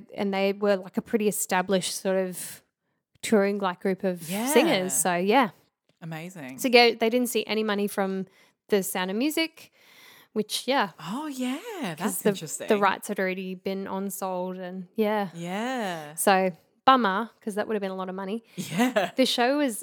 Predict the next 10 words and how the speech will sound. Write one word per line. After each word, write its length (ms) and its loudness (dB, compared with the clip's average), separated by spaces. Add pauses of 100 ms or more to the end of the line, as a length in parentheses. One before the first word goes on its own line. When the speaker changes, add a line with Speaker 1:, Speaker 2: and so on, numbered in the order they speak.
Speaker 1:
The 140 -2
Sound 180 0
of 40 2
Music 200 0
was 160 -6
originally 400 0
titled 640 -4 (100)
The 100 -2
Singing 420 2
Heart 680 -6